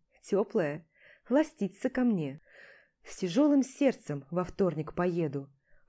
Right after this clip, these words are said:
Хочется дома остаться и ласкать её, нежить. Столько ещё не пробовано. Вдруг случится что, и не попробую уже.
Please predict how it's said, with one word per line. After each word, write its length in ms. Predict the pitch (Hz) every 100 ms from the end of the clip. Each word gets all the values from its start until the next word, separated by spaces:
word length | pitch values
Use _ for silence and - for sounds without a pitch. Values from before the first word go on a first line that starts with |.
| -
Хочется 540 | - - 208 - 165 156
дома 360 | 180 294 240
остаться 600 | 160 - 202 156 - 147 135 -
и 80 |
ласкать 560 | 208 233 - 277 208 -
её, 340 | 151 151 147 127 _ _ _
нежить. 600 | 202 196 202 156 139 - _ _ _ _
Столько 480 | - - 233 208 180
ещё 240 | 180 226
не 100 | 196
пробовано. 760 | 185 285 240 185 156 143 135 _ _ _ _ -
Вдруг 340 | 180 226 320
случится 540 | - 208 - 311 - 190
что, 400 | - - 147 131 _ _
и 140 | - 202
не 100 | 185
попробую 680 | 208 - 214 226 180 151
уже. 400 | 170 143 143 135